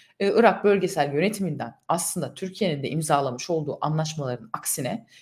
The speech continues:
petrol ticareti yaptığını yazmıştı. Bal tutan parmağını yalamış. Şimdi burada Mehmet Yılmaz da şuna dikkat çekiyor. Diyor ki, "Kardeşim," diyor, "Berat Bey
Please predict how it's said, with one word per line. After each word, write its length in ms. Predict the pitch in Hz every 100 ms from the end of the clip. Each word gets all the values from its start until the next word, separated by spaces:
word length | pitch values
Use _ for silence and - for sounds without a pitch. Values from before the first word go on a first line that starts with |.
| _
petrol 380 | - 214 214 156
ticareti 480 | 202 185 143 131 165
yaptığını 420 | 190 190 196 302
yazmıştı. 540 | 247 214 175 - - - _ _ _ _ _ - - - _
Bal 320 | 160 302 330
tutan 360 | 202 277 277 -
parmağını 460 | 202 196 180 175
yalamış. 460 | 165 127 110 - -
Şimdi 300 | - 226 190
burada 200 | 240 196
Mehmet 340 | 202 220 226
Yılmaz 340 | 185 208 247 147
da 60 |
şuna 300 | 143 185 196
dikkat 340 | 147 - 113 -
çekiyor. 360 | 107 - 139 220 _ _ _ _ _ _ _ _ _ -
Diyor 180 | 165 220
ki, 100 | 220
"Kardeşim," 560 | - 185 180 - 123 -
diyor, 200 | - - _ - _ -
"Berat 320 | 208 220 -
Bey 360 | 160 160 -